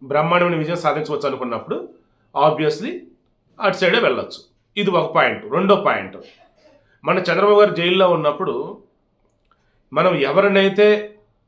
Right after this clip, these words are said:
ఒకనాడు నిందించున్నామో వాళ్ళది బిజినెస్, so వెళ్ళి మాట్లాడు, మధ్యలో పలానోళ్ళతో మాట్లాడు, పలానోళ్ళతో మాట్లాడు, వాళ్ళు సెట్ చేస్తారని చెప్పేసి ఉండొచ్చు చంద్రబాబు గారు.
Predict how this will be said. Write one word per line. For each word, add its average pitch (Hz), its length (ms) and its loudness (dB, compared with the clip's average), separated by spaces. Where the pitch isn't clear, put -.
ఒకనాడు 160 360 0
నిందించున్నామో 160 920 -4
వాళ్ళది 165 280 2
బిజినెస్, 160 500 -2
so 202 80 8
వెళ్ళి 202 160 4
మాట్లాడు, 160 540 2
మధ్యలో 185 680 4
పలానోళ్ళతో 180 420 4
మాట్లాడు, 175 280 0
పలానోళ్ళతో 175 360 0
మాట్లాడు, 165 340 0
వాళ్ళు 156 180 2
సెట్ 165 200 -6
చేస్తారని 170 260 -4
చెప్పేసి 160 340 -6
ఉండొచ్చు 131 320 -6
చంద్రబాబు 127 320 -4
గారు. - 220 -10